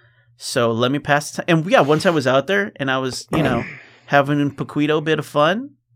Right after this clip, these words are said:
Speaker 1: went by real fast. It was just the actual work part before everything started where I was like, "God damn, this is really dragging on." And I was, like,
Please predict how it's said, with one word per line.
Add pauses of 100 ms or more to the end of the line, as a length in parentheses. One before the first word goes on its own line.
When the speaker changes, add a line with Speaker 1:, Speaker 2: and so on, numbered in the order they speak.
(120)
Speaker 1:
went
by
real
fast. (880)
It
was
just
the
actual
work
part
before
everything
started
where
I
was
like,
"God
damn, (280)
this
is
really
dragging
on." (520)
And
I
was,
like,